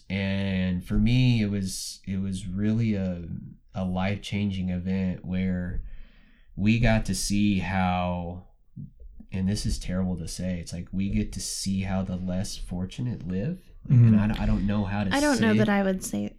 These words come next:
Speaker 3: it's, it's, there's a lot
Speaker 1: Just,
Speaker 3: that
Speaker 1: like,
Speaker 3: goes
Speaker 1: s-,
Speaker 3: into it,
Speaker 1: yeah.
Speaker 3: but it's, it, it's more so,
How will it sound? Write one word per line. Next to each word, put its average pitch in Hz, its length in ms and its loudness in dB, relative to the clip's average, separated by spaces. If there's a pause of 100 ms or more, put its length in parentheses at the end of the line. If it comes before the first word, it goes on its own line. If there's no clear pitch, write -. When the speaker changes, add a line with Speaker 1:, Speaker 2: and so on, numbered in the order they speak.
Speaker 3:
it's, 226 320 0 (100)
it's, - 420 0 (1900)
there's 233 180 8
a 247 40 6
lot 269 140 8
Speaker 1:
Just, 196 120 8
Speaker 3:
that 220 60 6
Speaker 1:
like, - 120 8
Speaker 3:
goes 208 180 6
Speaker 1:
s-, 190 260 4
Speaker 3:
into 175 160 2
it, - 140 -12
Speaker 1:
yeah. 151 360 8
Speaker 3:
but 139 140 2
it's, - 340 2 (320)
it, - 180 -8 (280)
it's 233 240 2
more 277 300 8
so, 208 600 4